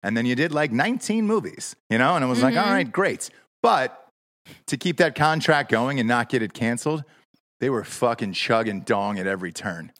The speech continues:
Speaker 2: Right.
Speaker 1: I did a movie once with this lady who was, like, shit, eighty-five years old. And she was old school. Like, a, like, she had, like, a hundred and eighty I M D B credits. And I was like, "Jesus Christ." And I was like, "When did you start?" She was like, "I started when it was rough."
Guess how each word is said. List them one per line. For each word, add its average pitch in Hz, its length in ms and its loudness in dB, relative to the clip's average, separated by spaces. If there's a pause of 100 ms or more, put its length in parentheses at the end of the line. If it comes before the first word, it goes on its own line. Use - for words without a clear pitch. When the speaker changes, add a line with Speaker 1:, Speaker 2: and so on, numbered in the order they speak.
(100)
Speaker 2:
Right. 180 380 -4
Speaker 1:
I 147 180 2
did 156 200 0
a 160 60 0
movie 131 400 0
once 113 400 -4
with - 300 -4 (340)
this - 160 -8
lady 117 260 2
who 110 140 0
was, 101 180 -4
like, 92 400 -6
shit, - 340 -14 (160)
eighty-five 98 760 -4
years 101 180 -2
old. 110 280 -4 (420)
And 101 120 -8
she 156 220 0
was 123 340 0
old 117 260 0
school. - 240 -6
Like, 101 220 -4
a, 104 260 -4
like, 101 120 -16 (100)
she - 160 -6
had, 95 140 -6
like, 87 100 -12
a 92 60 -8
hundred 95 400 -6
and 90 180 -10
eighty 87 300 -10
I 92 140 -4
M 92 120 -6
D 95 100 -10
B 92 120 -10
credits. 95 320 -8
And - 60 -12
I - 20 -16
was 95 80 -16
like, - 140 -20
"Jesus 120 340 -10
Christ." - 360 -4
And - 460 -20
I 101 40 -6
was 98 80 -6
like, 104 100 -4
"When 131 140 0
did 185 100 -2
you 98 100 -6
start?" 123 380 -2 (800)
She - 100 -20
was - 80 -16
like, 78 100 -6
"I 90 80 0
started 90 280 -6
when - 80 -16
it 82 60 -20
was 71 80 -16
rough." 85 440 -4